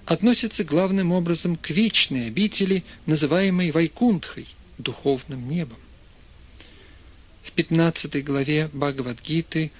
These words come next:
говорится, что Господь пребывает в сердце каждого. То есть предписание вручить себя сверхдуше, находящейся внутри,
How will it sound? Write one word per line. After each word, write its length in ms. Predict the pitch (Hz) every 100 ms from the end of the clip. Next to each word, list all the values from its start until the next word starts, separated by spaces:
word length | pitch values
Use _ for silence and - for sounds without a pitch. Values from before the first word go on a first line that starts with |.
| -
говорится, 680 | - 143 160 196 190 - -
что 260 | - - 139
Господь 600 | 160 - - 214 220 -
пребывает 580 | 190 185 180 196 196 -
в 80 |
сердце 460 | - - 175 - -
каждого. 520 | - 196 170 - - - - - - - - - - - -
То 140 | 147
есть 360 | 143 135 - -
предписание 840 | 135 - 131 - 185 202 139 117
вручить 480 | 117 117 - 151 -
себя 300 | - 123 123
сверхдуше, 880 | - 147 131 - - - - 196 190 - - -
находящейся 680 | 170 175 185 - 175 -
внутри, 500 | 165 170 165 165 175